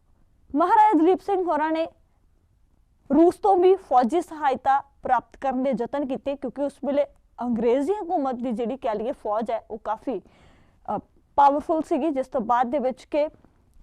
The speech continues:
ਮਹਾਰਾਜਾ ਦਲੀਪ ਸਿੰਘ ਹੋਰਾਂ ਨੂੰ ਇਹ ਅੰਦਾਜ਼ਾ ਸੀ ਕਿ ਕੇਵਲ ਸਿੱਖ ਫੌਜਾਂ ਉਸ ਵੇਲੇ ਦੀ ਅੰਗਰੇਜ਼ੀ ਤਾਕਤ ਦੇ ਨਾਲ ਨਹੀਂ ਲੜ ਸਕਦੀਆਂ, ਜਿਸ ਕਰਕੇ ਉਹਨਾਂ ਨੇ ਰੂਸ ਤੋਂ ਮਦਦ ਮੰਗੀ ਤੇ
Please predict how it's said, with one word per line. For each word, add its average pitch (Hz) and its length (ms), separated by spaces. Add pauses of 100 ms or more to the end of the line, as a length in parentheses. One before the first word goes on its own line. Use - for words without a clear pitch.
ਮਹਾਰਾਜਾ 349 440
ਦਲੀਪ 277 320
ਸਿੰਘ 302 220
ਹੋਰਾਂ 254 280
ਨੂੰ 285 140 (120)
ਇਹ 262 120 (160)
ਅੰਦਾਜ਼ਾ 233 440
ਸੀ 277 220
ਕਿ 277 140
ਕੇਵਲ 285 340
ਸਿੱਖ 311 260
ਫੌਜਾਂ 254 520 (400)
ਉਸ 330 240
ਵੇਲੇ 349 200
ਦੀ 320 160 (120)
ਅੰਗਰੇਜ਼ੀ 254 480
ਤਾਕਤ 226 360
ਦੇ 233 140
ਨਾਲ 214 240 (140)
ਨਹੀਂ 247 200
ਲੜ 247 200
ਸਕਦੀਆਂ, 233 420
ਜਿਸ 247 240
ਕਰਕੇ 233 300
ਉਹਨਾਂ 226 280
ਨੇ 277 120 (180)
ਰੂਸ 262 340
ਤੋਂ 294 140
ਮਦਦ 196 400
ਮੰਗੀ 226 340 (420)
ਤੇ 330 80